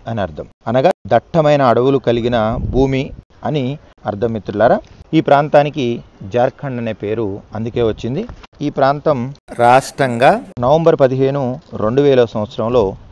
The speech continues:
ఏర్పడడం జరిగింది. ఇక కర్ణాటక చూసినట్లయితే కర్ణాటక అంటే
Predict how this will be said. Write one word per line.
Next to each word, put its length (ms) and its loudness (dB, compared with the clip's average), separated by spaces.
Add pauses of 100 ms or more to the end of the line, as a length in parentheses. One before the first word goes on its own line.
ఏర్పడడం 500 0
జరిగింది. 380 -6
ఇక 260 -12
కర్ణాటక 480 2 (140)
చూసినట్లయితే 680 -2 (100)
కర్ణాటక 480 2
అంటే 480 2